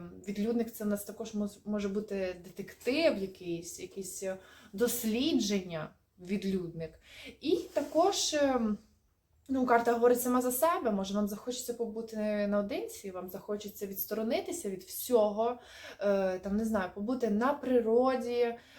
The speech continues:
або ж, ем, це в нас, е, може бути також учоба, коли ми, ми так прям углубляємося, ми вчимося, е, і від-, відлюдник, е, у нас може бути якийсь професор,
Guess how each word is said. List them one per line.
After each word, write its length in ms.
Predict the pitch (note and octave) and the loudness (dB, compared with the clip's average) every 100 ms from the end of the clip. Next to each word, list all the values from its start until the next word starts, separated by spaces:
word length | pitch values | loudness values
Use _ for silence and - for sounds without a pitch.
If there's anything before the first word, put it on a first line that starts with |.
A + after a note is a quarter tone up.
| A#3+ - G3+ G3 F#3 F3+ F3+ | -16 -6 -2 0 0 0 0
або 480 | - G3+ G3 B3+ D4+ | 0 0 4 6 8
ж, 300 | D4+ - A#3+ | 6 0 2
ем, 680 | A3+ G#3+ G3+ G3 F#3+ F#3 F#3+ - | 4 6 4 0 -4 -8 -14 -6
це 160 | - | -2
в 80 | A#3+ | 0
нас, 280 | A3+ A3+ - | 0 -2 0
е, 220 | G#3+ G3+ | 4 4
може 320 | G3 A3 A3+ | 2 0 2
бути 540 | A3 G#3+ A3+ G3+ F#3 F3 | 0 0 -2 -4 -4 -6
також 440 | G#3+ G#3 G3+ - - | -10 -8 -8 -8 -12
учоба, 580 | G#3 C#4 E4+ C#4 A#3 - _ _ - | -2 2 4 2 -2 -8 _ _ -18
коли 200 | - G#3+ | -6 -4
ми, 180 | G3+ F#3+ | -2 -2
ми 340 | F#3 G#3 G3+ | -2 -2 -2
так 180 | F#3 F#3+ F#3 | -2 -10 -14
прям 240 | F3+ F3 | -12 -6
углубляємося, 720 | F#3+ G#3+ A3 A#3+ E4 C#4 - G3 | -4 -2 0 4 4 4 0 -4
ми 100 | F#3 | -6
вчимося, 800 | - - G#3 D4 E4 - A3+ G#3+ - - - - | -8 -4 2 4 4 2 0 -2 -10 -20 -20 -10
е, 480 | G3+ G#3 F#3+ F#3 F3+ | -2 0 0 -2 -4
і 240 | - F#3+ F#3 | -6 -6 -6
від-, 320 | F#3+ G3 - | -8 -8 -6
відлюдник, 760 | G3+ G3 G#3+ C#4 C4+ A#3 - G#3 | -4 -2 0 0 0 0 -2 -4
е, 260 | G3 F#3+ F#3 F3+ _ _ _ _ _ _ _ - | -2 -2 -6 -14 _ _ _ _ _ _ _ -6
у 60 | |
нас 360 | G3 G3 G3+ - | -2 0 -2 -4
може 260 | G3 F#3+ F#3+ | -6 -6 -6
бути 220 | F#3+ F#3+ | -6 -8
якийсь 200 | F#3 - | -14 -14
професор, 720 | - G3 A3 C4 C#4 - | -12 -4 0 0 -2 -8